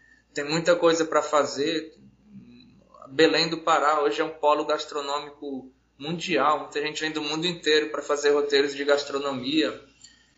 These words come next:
Enfim, a gente tem Rondônia, Amapá. A região norte ainda é, tem muita coisa acontecendo por aqui que o, o sul-sudeste ainda não, não sabe mesmo, por, por falta de interesse e também por uma questão logística, né, e de divulgação.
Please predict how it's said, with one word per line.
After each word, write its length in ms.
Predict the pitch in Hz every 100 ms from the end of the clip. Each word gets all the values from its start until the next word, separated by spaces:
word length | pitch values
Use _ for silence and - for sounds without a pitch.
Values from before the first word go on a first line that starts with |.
| _
Enfim, 320 | - - 170
a 100 | 139
gente 180 | 143 143
tem 400 | 165 156 131 - _ _ _
Rondônia, 580 | 139 151 123 139 151 143
Amapá. 480 | 135 135 - 139 139
A 60 |
região 360 | 131 139 143 156
norte 340 | 156 160 165 165
ainda 200 | 165 175
é, 640 | 170 123 107 127 123 117 _ _ _ _ _ -
tem 80 |
muita 280 | 143 196 208
coisa 260 | 208 190 190
acontecendo 640 | 180 175 175 - 160 160
por 200 | - 156
aqui 380 | 147 - 151 156
que 220 | 160 156
o, 440 | 156 151 147 143 -
o 160 | 139
sul-sudeste 760 | 135 - 147 156 143 143 143 147
ainda 220 | 143 147
não, 340 | 147 147 143
não 140 | 143 151
sabe 380 | - 139 139 143
mesmo, 360 | 135 123 131
por, 400 | 131 135 131 123 - _ _
por 100 | 160
falta 320 | - 175 175
de 100 | 175
interesse 580 | 180 180 165 175 180 185
e 20 |
também 420 | - 180 165 165 165
por 380 | 170 165 160 - _ _ _ _ _ _
uma 140 | 156 156
questão 420 | 160 160 156 151
logística, 720 | 156 139 139 202 202 - 160
né, 160 | 156
e 60 | 160
de 100 | 156
divulgação. 800 | 156 156 151 160 147 - 123 123